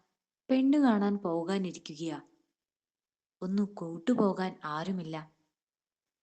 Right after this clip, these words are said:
വാസുണ്ണിയോട് പറ, ഒന്ന് പോകാൻ. പറഞ്ഞാൽ ഷാജി വരും.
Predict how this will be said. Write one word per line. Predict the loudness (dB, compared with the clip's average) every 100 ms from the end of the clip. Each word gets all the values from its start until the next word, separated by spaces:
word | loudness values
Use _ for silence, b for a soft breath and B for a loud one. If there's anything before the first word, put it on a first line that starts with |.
| _ _ _ _ _
വാസുണ്ണിയോട് | 0 0 2 4 6 6
പറ, | 4 2 -4 -8 -14 _ _ _ _ -6
ഒന്ന് | 0 2
പോകാൻ. | 4 2 0 -6 -8 _ _ _ _ _ _ _ _ _ _ _ _ _ -8
പറഞ്ഞാൽ | -8 -4 -2 -2
ഷാജി | -2 -2 -2 0 0
വരും. | 0 -8